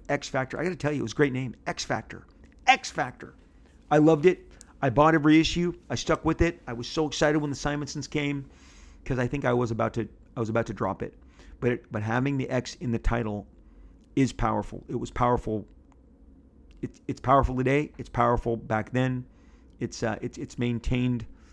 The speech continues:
kind of its credibility across the decades now. So that is your history of how the expansion of the X-Men universe, uh, came about. And really, there was no looking bu-,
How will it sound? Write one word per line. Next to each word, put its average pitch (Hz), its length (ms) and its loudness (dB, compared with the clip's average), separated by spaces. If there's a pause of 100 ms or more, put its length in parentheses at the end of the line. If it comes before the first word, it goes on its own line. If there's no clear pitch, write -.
(120)
kind 120 180 -4
of 110 60 -4
its 104 120 -8
credibility 117 600 2
across 113 580 -2 (240)
the 117 80 -4
decades 107 500 -2
now. 92 220 -6 (840)
So - 140 -6
that 131 220 2
is 147 120 2
your 113 120 0
history 127 600 2 (480)
of 120 100 -4
how 131 120 2
the 123 100 -2
expansion 165 460 -2
of 143 80 0
the 139 100 6
X-Men 139 300 -2
universe, 120 600 -4 (460)
uh, 117 160 -2
came 151 320 4
about. 123 400 2 (460)
And 131 360 0
really, 156 280 6
there 135 140 4
was 120 160 0
no 135 80 0
looking 131 300 -2
bu-, 143 180 4